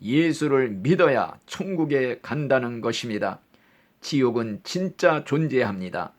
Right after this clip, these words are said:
그렇기 때문에 우리가 두려워하고,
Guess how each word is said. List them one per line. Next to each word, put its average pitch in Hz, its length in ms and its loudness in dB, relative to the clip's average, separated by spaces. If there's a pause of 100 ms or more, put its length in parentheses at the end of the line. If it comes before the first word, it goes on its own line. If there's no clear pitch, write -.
(260)
그렇기 117 400 -2
때문에 110 540 -4
우리가 110 500 -2 (340)
두려워하고, 147 800 2